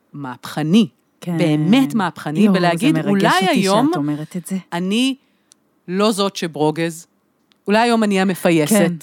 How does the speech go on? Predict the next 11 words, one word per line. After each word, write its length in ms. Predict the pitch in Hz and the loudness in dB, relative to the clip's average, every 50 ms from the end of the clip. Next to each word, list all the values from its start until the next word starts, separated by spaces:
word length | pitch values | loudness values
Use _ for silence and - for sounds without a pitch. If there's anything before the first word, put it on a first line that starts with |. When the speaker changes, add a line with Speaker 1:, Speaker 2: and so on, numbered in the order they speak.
| - - - | -12 -6 -2
Speaker 2:
המטפל 420 | 196 196 185 - 190 - 208 208 | 0 0 0 0 0 0 0 0
שלנו 280 | 196 262 233 208 190 175 | 0 0 0 0 0 -2
קורא 140 | - 185 | 0 0
לזה 180 | 196 208 190 180 | 0 0 0 -2
לעשות 320 | 156 156 - - 214 214 175 | -2 -4 -2 -2 -2 -2 -2
ג'סטה 480 | 147 156 175 190 185 - - - 277 | -2 -2 -2 -2 -2 -2 -4 -4 -4
של 200 | 247 - 180 160 | -2 -2 -2 -2
אחריות. 600 | 151 - - - 160 156 151 165 165 156 143 - | -4 -4 -8 -8 -6 -6 -4 -2 -4 -4 -6 -6
כאילו, 220 | - - 214 190 196 | -4 0 2 2 2
אולי 200 | 185 202 233 240 | 4 2 2 2
פתאום 460 | - - 226 - - 240 262 294 330 | 2 0 0 2 2 4 4 4 2